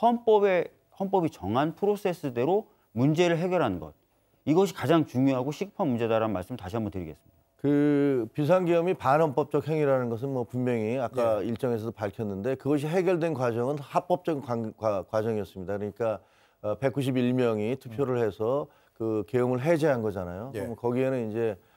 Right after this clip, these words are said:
Speaker 2: 어, 우리 당의 의원들도 그 들어가 있었긴 한데요. 그 말씀하신 대로 그 권한을 이양받는 것들, 그런 것들은 무슨 대통령의 권한을 이양받는 건 아니라고 생각을 합니다. 총리는 대한민국에서는,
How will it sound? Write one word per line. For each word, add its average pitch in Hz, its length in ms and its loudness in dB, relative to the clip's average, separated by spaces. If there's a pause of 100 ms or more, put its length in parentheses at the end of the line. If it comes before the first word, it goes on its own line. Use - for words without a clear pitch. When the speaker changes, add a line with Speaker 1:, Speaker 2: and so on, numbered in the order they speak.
(120)
Speaker 2:
어, 110 80 -4
우리 113 240 0
당의 117 240 0
의원들도 107 840 -2
그 107 220 -6
들어가 107 360 0
있었긴 107 480 -4
한데요. 117 520 0 (540)
그 - 100 -6
말씀하신 180 540 4
대로 139 560 2 (680)
그 151 400 4
권한을 196 420 6
이양받는 151 540 4
것들, 104 540 -6
그런 180 220 -2
것들은 190 400 0
무슨 160 400 -2 (180)
대통령의 214 560 2
권한을 165 380 2
이양받는 127 480 2
건 120 100 0
아니라고 151 440 2
생각을 156 300 0
합니다. 107 600 -4
총리는 202 420 2
대한민국에서는, 135 920 0